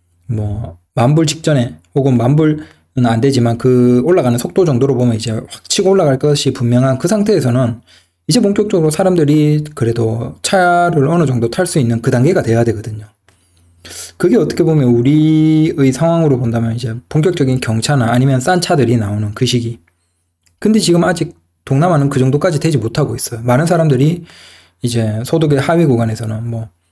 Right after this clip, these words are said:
자동차는 아예 넘보지도 못하고 신용도 제대로 쌓여있지 않-, 않은 상태에서 오토바이를 타는 그 상태거든요.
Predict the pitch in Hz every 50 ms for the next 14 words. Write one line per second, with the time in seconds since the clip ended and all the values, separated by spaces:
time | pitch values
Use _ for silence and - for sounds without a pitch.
0 | _ _ _ _ - 117 120 151 - - 147 123 123 127 123 113 110 110 113 123
1 | 131 160 147 143 120 107 - - 120 113 131 151 165 180 180 - - 202 196 190
2 | 185 165 147 143 117 113 120 120 117 117 135 135 135 139 139 139 139 127 117 110
3 | - - 139 - - 147 127 107 123 135 135 127 110 113 117 110 - - 117 110
4 | - 147 156 170 165 139 110 - - 117 110 110 - _ _ - - - - _
5 | - - 147 175 170 160 156 165 135 117 - 113 110 113 117 113